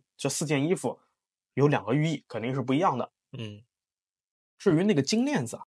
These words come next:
Speaker 1: 菲尔就直接建议融化了卖钱，那，那也就，也就是普通的金子。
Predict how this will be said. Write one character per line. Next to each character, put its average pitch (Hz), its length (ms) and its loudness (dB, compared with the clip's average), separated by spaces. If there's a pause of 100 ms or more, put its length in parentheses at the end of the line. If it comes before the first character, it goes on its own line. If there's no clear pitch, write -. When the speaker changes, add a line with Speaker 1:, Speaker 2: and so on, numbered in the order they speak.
(160)
Speaker 1:
菲 - 160 2
尔 131 100 4
就 131 100 4
直 131 160 -2
接 185 140 4
建 175 220 4
议 131 60 4
融 113 280 0
化 151 140 2
了 151 80 4
卖 160 160 0
钱， - 300 -4
那， 123 100 -10
那 135 120 -2
也 117 120 -6
就， 127 160 0
也 127 120 -4
就 190 100 2
是 202 80 -2
普 143 100 -10
通 165 140 0
的 165 80 4
金 233 180 2
子。 - 160 -2